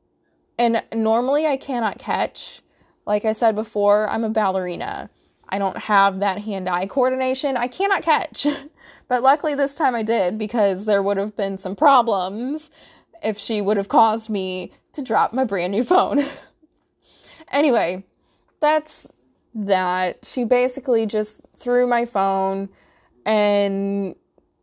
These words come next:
everything like that. I asked her if it was already activated, and she said, "No, I'd have to do that on my own." Well, the good thing is that, one, it was really easy to activate my own phone,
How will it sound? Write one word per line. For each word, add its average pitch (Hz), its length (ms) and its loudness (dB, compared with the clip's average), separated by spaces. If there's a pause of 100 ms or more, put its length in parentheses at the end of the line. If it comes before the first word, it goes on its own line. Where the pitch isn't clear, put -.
(160)
everything 214 420 0
like 190 160 -2
that. 180 200 -4
I - 80 0
asked 233 400 0
her 240 120 2
if 240 100 -2
it 208 80 0
was 202 160 -2
already 196 800 0 (1200)
activated, 214 840 2
and 240 160 -2
she 226 160 -4
said, 202 240 -2
"No, 269 180 2
I'd 240 160 2
have 220 160 -2
to 220 80 -8
do 202 160 -4
that 185 300 0 (480)
on 185 160 -2
my 180 200 -2
own." 214 440 2 (600)
Well, 220 460 4 (240)
the 226 120 -4
good 285 240 4
thing 247 260 -2
is 214 300 -4
that, 196 300 0
one, 208 260 0
it 185 100 -2
was 202 200 -2
really 214 200 2
easy 190 520 -4
to - 180 -4
activate 190 480 -4
my 196 120 -6
own 190 200 -6
phone, 214 600 0